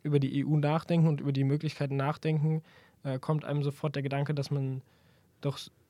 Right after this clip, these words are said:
auf jeden Fall unterstützen sollte, dass man, egal wohin man zieht, Sozialleistungen erhalten sollte.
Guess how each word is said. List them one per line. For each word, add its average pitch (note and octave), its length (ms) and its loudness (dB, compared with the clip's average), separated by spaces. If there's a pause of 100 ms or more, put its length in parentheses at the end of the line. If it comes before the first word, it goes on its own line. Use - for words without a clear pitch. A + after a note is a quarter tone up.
(120)
auf D3 140 -2
jeden F3+ 220 6
Fall D#3 140 0
unterstützen D3 500 -2
sollte, C3+ 240 -2
dass C#3 160 -4
man, C3+ 160 -4
egal C#3+ 340 0
wohin C#3+ 240 2
man C3+ 160 -2
zieht, - 220 -8
Sozialleistungen C#3 1040 -2
erhalten D3+ 380 0
sollte. C#3+ 420 -2